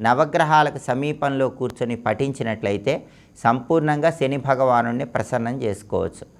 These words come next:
అలాగే దేవాలయానికి వెళ్ళి ఈ ప్రత్యేకమైన విధి విధానాలు పాటించలేని వాళ్ళు, రావి చెట్టు దగ్గర ఈ విధి విధానాలు చేసుకోలేని వాళ్ళు, మీరు ఇంట్లో స్నానం చేసే సమయంలో కొద్దిగా నల్ల నువ్వులు నీళ్ళల్లో కలుపుకొని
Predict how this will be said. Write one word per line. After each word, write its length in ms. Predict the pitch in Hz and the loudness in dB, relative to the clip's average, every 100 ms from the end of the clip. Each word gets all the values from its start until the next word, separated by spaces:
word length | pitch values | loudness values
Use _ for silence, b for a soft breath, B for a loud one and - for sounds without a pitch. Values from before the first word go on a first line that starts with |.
| b b b b | b b b b
అలాగే 580 | 107 147 165 156 143 143 | 0 0 0 -2 -2 -6
దేవాలయానికి 960 | 107 127 151 170 170 170 160 156 151 151 | -4 -2 0 2 0 0 0 0 -4 -6
వెళ్ళి 280 | 135 143 151 | -4 -4 -4
ఈ 160 | 139 | -6
ప్రత్యేకమైన 840 | - 120 117 139 139 139 139 135 123 | -6 -8 -6 -4 -2 -2 -4 -4 -4
విధి 220 | 117 127 | -2 -2
విధానాలు 580 | 127 120 120 117 113 113 | -2 0 2 2 0 0
పాటించలేని 760 | 104 101 113 110 101 101 101 | -2 -2 -4 -8 -6 -4 -4
వాళ్ళు, 380 | 101 98 95 98 - b b b 104 | -6 -6 -6 -10 -14 b b b 0
రావి 380 | 117 135 180 170 | 4 4 2 0
చెట్టు 160 | 160 151 | -2 -2
దగ్గర 300 | 147 135 143 | -2 0 0
ఈ 200 | 139 123 | 0 -2
విధి 200 | 113 127 | -2 -2
విధానాలు 640 | 135 127 127 120 110 - | 0 2 2 2 -2 -2
చేసుకోలేని 580 | 107 107 - 113 104 101 | -4 -4 -4 -2 -2 -2
వాళ్ళు, 340 | 104 101 127 - b b b - | 0 0 -2 -8 b b b -4
మీరు 220 | 131 139 | 0 2
ఇంట్లో 520 | 135 139 147 180 196 | 2 0 -2 -2 -2
స్నానం 580 | 190 - 127 135 160 151 | -2 0 2 2 2 -2
చేసే 320 | 143 131 123 | -4 -2 -4
సమయంలో 640 | - 107 113 107 104 127 - - b b - | -2 -4 -2 -2 -2 -2 -4 -12 b b -2
కొద్దిగా 380 | 139 135 143 135 | 0 2 2 2
నల్ల 300 | 127 135 170 | 2 4 2
నువ్వులు 380 | 190 180 175 147 | 2 0 2 2
నీళ్ళల్లో 500 | 139 143 143 143 135 | 0 0 0 0 0
కలుపుకొని 840 | 123 117 123 143 127 110 113 | -2 -4 -4 -4 -2 -4 -6